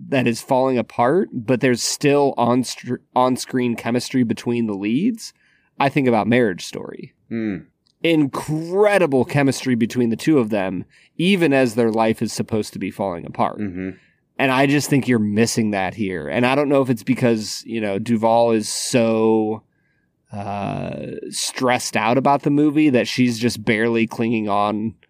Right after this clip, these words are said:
Speaker 1: you know, to her own sanity, let alone try to have on-screen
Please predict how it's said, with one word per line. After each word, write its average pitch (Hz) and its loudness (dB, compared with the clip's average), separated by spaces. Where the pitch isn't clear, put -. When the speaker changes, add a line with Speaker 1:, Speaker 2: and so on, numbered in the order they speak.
Speaker 1:
you 123 2
know, 98 2
to 113 0
her 104 2
own 135 4
sanity, 202 0
let 135 4
alone 127 4
try 120 0
to 117 0
have 113 0
on-screen 110 -2